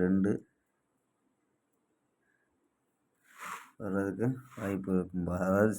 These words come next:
சி போர்டு ரெண்டு வர்றதுக்கு வாய்ப்பு இருக்கு. ஓகேம்பா,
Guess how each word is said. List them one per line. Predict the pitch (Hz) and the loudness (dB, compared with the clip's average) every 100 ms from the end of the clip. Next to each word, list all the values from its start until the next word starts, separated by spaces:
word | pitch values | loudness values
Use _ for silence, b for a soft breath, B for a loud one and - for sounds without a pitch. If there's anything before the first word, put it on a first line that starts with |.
| - | 0
சி | 127 123 | 0 4
போர்டு | 107 104 117 - 95 | 4 4 2 0 0
ரெண்டு | 95 98 101 | 2 2 2
வர்றதுக்கு | 92 90 85 113 123 - | 0 0 -2 -4 -8 -8
வாய்ப்பு | 98 92 92 | -6 -4 -4
இருக்கு. | 87 123 - - B B B B B _ _ _ _ _ _ _ _ _ _ _ - | -4 -4 -4 -12 B B B B B _ _ _ _ _ _ _ _ _ _ _ -10
ஓகேம்பா, | 85 110 110 113 101 | 2 2 4 2 2